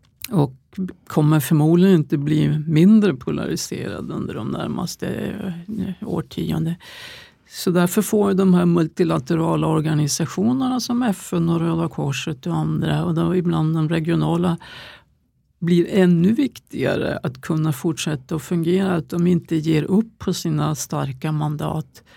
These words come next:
Att, att hela tiden hålla det här med samarbetet,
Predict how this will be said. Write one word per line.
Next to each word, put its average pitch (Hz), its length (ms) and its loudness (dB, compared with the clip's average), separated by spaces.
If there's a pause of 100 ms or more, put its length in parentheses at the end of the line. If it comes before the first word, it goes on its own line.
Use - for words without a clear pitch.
(500)
Att, - 360 -14
att 156 100 -6
hela 175 380 2
tiden 151 440 0
hålla 156 320 0
det 160 120 0
här 151 140 0
med 139 180 -2
samarbetet, 147 1160 -6